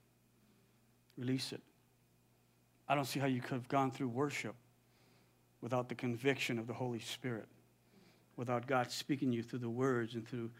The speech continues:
just that intimate time where the Spirit was just moving among us. Those are times, especially times where we need to just allow the Spirit to speak to us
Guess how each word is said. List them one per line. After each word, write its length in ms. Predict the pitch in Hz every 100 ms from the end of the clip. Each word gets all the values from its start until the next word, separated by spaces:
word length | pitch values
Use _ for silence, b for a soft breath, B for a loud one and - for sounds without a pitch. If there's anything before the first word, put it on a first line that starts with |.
| b -
just 240 | 139 131
that 160 | 131 - _ _ -
intimate 420 | 139 127 123 120
time 340 | - 139 131
where 100 | 120
the 60 | 120
Spirit 440 | - - 151 143
was 100 | 123
just 160 | 123 123
moving 340 | 131 135 127
among 320 | 117 123 139
us. 280 | 123 - - - - _ b b b b b b _ _ _ _ -
Those 160 | 143 147
are 80 |
times, 640 | 131 - 151 151 131 123 - - b b b
especially 260 | - 151 135
times 520 | 127 151 147 139 123 - B B
where 100 | 139
we 280 | 135 139 127 -
need 160 | 151 135
to 80 |
just 400 | 131 139 135 123 -
allow 400 | 143 139 147 147
the 140 | 143
Spirit 480 | 127 - - 151 147
to 100 | 147
speak 500 | 127 - 151 139 -
to 240 | - 170 156
us 260 | 135 127